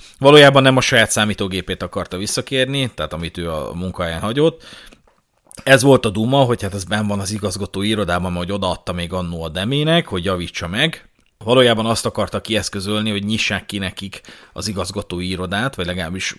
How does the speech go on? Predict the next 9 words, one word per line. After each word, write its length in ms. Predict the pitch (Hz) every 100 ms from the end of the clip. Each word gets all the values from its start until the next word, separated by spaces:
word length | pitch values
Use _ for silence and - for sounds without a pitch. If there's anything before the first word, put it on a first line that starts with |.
| 76 50 92
mutassák 400 | 101 - - 95
meg 120 | 98
azt 160 | 95 -
a 40 |
kulcsot, 380 | - 104 - 90
amivel 260 | 95 92 87
ki 120 | 101
lehet 280 | 92 90 -
nyitni, 420 | 87 101 127